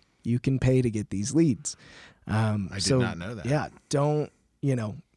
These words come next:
Speaker 1: like I said, Google, there's, you can't pay for a review on Google. You
Speaker 2: Yeah, but you can, you, people can stack
Speaker 1: Well,
Speaker 2: reviews, but you,
Speaker 1: yes.
Speaker 2: so you do have to be somewhat careful.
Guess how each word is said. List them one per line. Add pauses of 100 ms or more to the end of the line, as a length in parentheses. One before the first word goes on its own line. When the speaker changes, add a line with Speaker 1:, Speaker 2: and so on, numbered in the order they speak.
(120)
Speaker 1:
like
I
said, (340)
Google, (120)
there's,
you
can't
pay
for
a
review (120)
on
Google.
You
Speaker 2:
Yeah,
but
you
can,
you,
people
can
stack
Speaker 1:
Well,
Speaker 2:
reviews,
but
you,
Speaker 1:
yes.
Speaker 2:
so
you
do
have
to
be
somewhat
careful.